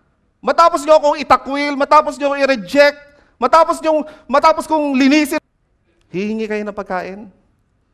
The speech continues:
Pero ba sabi ni Joseph, "It's not you.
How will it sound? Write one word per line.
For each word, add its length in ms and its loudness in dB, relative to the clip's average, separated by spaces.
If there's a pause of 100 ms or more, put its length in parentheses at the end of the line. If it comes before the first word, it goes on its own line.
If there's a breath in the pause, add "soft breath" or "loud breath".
(420)
Pero 280 -16
ba 120 -10
sabi 280 -10
ni 120 -16
Joseph, 480 -16
"It's 360 -20
not 240 -16
you. 320 -18